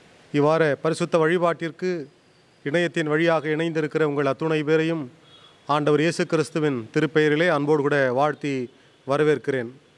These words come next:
ஜெபம் செய்வோம். அருள் நிறைந்த ஆண்டவரே, இப்பொழுது உம்முடைய தூய பிரசன்னத்திலே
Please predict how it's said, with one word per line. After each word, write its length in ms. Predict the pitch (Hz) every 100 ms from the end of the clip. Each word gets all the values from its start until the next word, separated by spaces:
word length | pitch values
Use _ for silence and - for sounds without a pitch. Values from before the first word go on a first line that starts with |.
| _ - - 117
ஜெபம் 280 | 147 147 135
செய்வோம். 340 | 143 131 139 175 - _ _ _ _ _ - -
அருள் 180 | 156 185
நிறைந்த 320 | 190 190 180 180
ஆண்டவரே, 400 | 180 180 185 185 208 185 - _ _ _ _ _ - 165
இப்பொழுது 340 | 180 196 196
உம்முடைய 200 | 185 180 180
தூய 180 | 196 180
பிரசன்னத்திலே 680 | 185 175 190 185 196 190